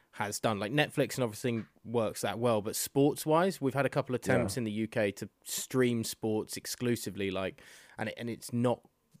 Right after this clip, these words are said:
Speaker 1: worked. Whereas the U S seems to have that, but is the U S still so big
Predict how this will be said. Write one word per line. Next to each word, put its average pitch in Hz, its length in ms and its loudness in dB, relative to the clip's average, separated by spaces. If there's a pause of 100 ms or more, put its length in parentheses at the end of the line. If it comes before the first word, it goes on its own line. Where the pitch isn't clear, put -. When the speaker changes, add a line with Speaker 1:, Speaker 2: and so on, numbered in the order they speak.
(340)
Speaker 1:
worked. 104 540 -2
Whereas 113 340 4
the 127 100 -4
U 143 120 6
S 135 120 4
seems 123 360 0
to 110 80 -4
have 139 340 0
that, 98 240 -2
but 104 80 -6
is 135 100 -4
the 160 100 -4
U 208 100 8
S 185 100 6
still 175 220 4
so 147 580 6
big 107 340 6